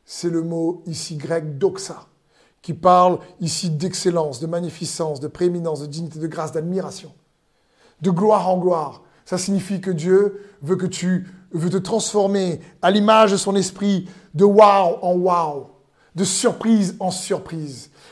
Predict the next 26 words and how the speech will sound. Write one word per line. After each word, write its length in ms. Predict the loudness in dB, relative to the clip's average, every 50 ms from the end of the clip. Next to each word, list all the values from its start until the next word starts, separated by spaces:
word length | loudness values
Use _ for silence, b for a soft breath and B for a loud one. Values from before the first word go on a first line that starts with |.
| B _
Un 140 | 2 2 2
peu, 300 | 2 0 0 0 0 0 -2 B B B B -16
si 160 | -14 -12 -10
tu 100 | -8 -6
préfères, 600 | -2 0 0 0 0 -2 -2 -2 -2 -4 -6 -8 b b b b b _
comme 400 | 2 4 4 4 4 2 -4 -6 B B B B B _
si 480 | -14 -12 -10 -10 -6 -6 -6 -6 -6 -8 -10 -8
on, 140 | -8 -8 -8 -8 -6
devant 240 | -4 -2 0 2 2
un 60 | 2
feu, 120 | 0 -2 -6 -8 -6 -4
un 120 | -2 -2
feu 140 | -2 0 2
d'artifice 680 | 2 2 2 0 -6 -10 -8 -6 -6 -6 -6 -8 -10 B B B B -8
où 120 | -4 -4
on 60 | -4
fait 240 | -2 0 -2 -2 -2 -4 B B -8
waouh. 1800 | -6 -2 0 2 2 2 2 2 2 2 0 0 0 0 0 -2 -2 -2 -2 -4 -4 -6 -6 -6 -6 -6 -8 -8 -8 -8 -8 -10 -12 -14 -18 b b b b b b
On 80 | 2 4
regarde 260 | 6 6 6 6 6
le 80 | 4
feu 160 | 2 2 0 0
d'artifice, 580 | 0 0 0 -2 -8 -6 -4 -4 -4 -4 -4
on 80 | -6 -6
se 120 | -6 -4
dit, 320 | -4 -2 -2 -2 -2 -2